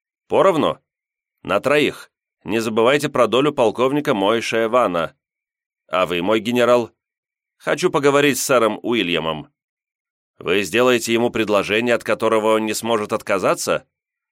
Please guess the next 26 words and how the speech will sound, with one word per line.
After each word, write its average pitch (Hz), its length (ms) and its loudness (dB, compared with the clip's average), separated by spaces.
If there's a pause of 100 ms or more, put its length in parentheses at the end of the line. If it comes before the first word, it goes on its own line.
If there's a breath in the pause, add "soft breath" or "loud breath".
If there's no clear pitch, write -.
(160)
"Тьфу 165 280 0
на 151 140 2
вас, 135 180 2
полковник! 107 720 0 (300)
У 147 100 -2
меня 180 240 2
две 147 220 0
жены 151 320 0
и 120 40 0
четыре 123 320 0
наложницы. 90 800 -2 (240)
Выполняйте 135 840 2
приказания!" 120 800 0 (560)
"Слушаюсь, 143 720 0 (100)
мой 110 220 0
генерал!" 107 520 0 (880)
Ван 113 380 0
Зинвэй 110 420 0
махнул 92 480 -2
рукой, 123 520 -2 (200 soft breath)
отгоняя 95 580 -2
жадного 110 480 0
и - 120 -4
назойливого 95 680 0
начальника 85 560 -4
штаба, 117 480 -2